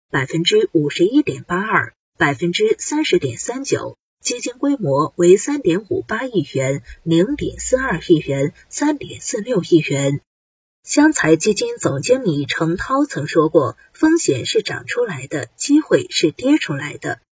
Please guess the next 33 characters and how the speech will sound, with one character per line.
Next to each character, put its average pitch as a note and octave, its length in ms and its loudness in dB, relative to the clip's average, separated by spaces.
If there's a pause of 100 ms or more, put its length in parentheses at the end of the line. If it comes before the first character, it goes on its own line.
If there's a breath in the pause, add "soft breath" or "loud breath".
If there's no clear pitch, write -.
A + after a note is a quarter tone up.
(120)
称 - 200 0 (100)
要 E3 140 0
用 E3 300 4
长 D#3 340 -4
期 D#4 180 0
主 F#3+ 160 -4
义 F3 160 2
的 D#3 80 0
眼 C#3+ 240 -6
光 F#3 380 0
看 D#3 240 -2
待 C#3+ 200 -4
短 A#2+ 300 -8
期 - 240 -4
波 D3 220 -4
动。 B2+ 260 0 (400)
当 D4+ 220 2
处 - 180 2
于 F#4+ 260 2
底 - 240 -8
部 - 140 4
区 - 220 0
域， D3 320 0 (180)
市 - 260 6
场 - 320 -4 (120)
往 D#3+ 180 -2
往 D#3 220 -8
迎 D3 180 -6
来 C#3+ 240 -4
触 - 320 0
底 E3+ 220 -6
反 C#3+ 260 -4
弹。 D3 460 -2